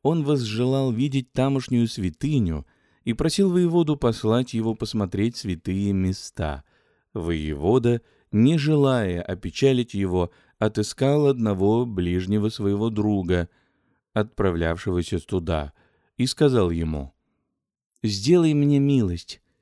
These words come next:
возьми сего юношу с собою посмотреть святые места". Он же, приняв от воеводы сего молодого человека,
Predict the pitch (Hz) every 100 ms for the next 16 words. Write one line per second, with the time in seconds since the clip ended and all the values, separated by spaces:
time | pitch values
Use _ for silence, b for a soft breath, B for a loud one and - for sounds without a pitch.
0 | _ - 127 139 190 170 151 143 143 175
1 | 147 - 127 - 123 147 139 123 120 120
2 | 113 143 139 - 117 131 120 117 117 -
3 | - 78 73 _ _ _ _ _ _ _
4 | 170 202 175 147 147 131 - _ _ _
5 | _ _ - 98 120 123 98 87 87 87
6 | 101 90 90 - 104 107 98 95 95 101
7 | 92 - 101 101 160 170 151